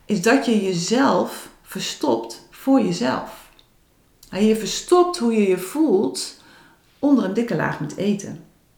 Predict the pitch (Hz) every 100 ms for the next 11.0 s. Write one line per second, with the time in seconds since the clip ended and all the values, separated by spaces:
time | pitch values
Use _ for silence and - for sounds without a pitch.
0 | _ _ _ _ - - - - - 214
1 | 220 - - 370 - 277 233 262 294 175
2 | 175 196 208 208 269 269 226 214 208 185
3 | 214 220 220 175 185 175 180 - 170 247
4 | 269 269 151 156 220 285 - - _ _
5 | _ _ _ _ _ _ _ 220 - 254
6 | 220 233 220 226 - 196 190 175 - 214
7 | 226 160 - - - - - _ _ _
8 | - _ 190 220 233 269 311 294 202 202
9 | 190 202 302 - 320 427 554 - - -
10 | _ 175 214 277 277 208 196 208 269 -